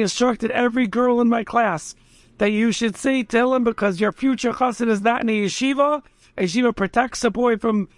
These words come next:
the craziness of society, and I'm afraid that your chassanim are in trouble without a yeshiva.' And I told the girls to say a Perek Tehillim every day.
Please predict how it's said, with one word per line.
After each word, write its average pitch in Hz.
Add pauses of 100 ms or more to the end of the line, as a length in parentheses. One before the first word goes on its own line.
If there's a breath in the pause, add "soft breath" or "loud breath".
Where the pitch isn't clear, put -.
(260 soft breath)
the 202
craziness 226
of 196
society, 254 (400 loud breath)
and 180
I'm 185
afraid 247 (420 soft breath)
that 196
your 196
chassanim 220 (880)
are 196
in 214
trouble 262 (280 soft breath)
without 208
a 208
yeshiva.' 190
And 165
I 160
told 254
the 240
girls 226
to 190
say 220
a 208
Perek 202
Tehillim 202
every 170
day. 123